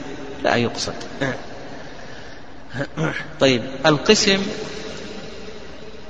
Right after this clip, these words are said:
الرابع، نعم، القسم الرابع الاستظلال، نعم، الاستظلال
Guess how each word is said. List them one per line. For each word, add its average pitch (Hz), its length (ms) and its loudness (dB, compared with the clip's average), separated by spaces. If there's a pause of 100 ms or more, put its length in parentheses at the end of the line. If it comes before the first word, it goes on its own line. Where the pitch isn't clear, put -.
(280)
الرابع، 143 440 10 (540)
نعم، 110 160 0
القسم 120 420 4
الرابع 104 420 0 (440)
الاستظلال، 147 640 8 (960)
نعم، 113 180 0 (220)
الاستظلال 156 760 6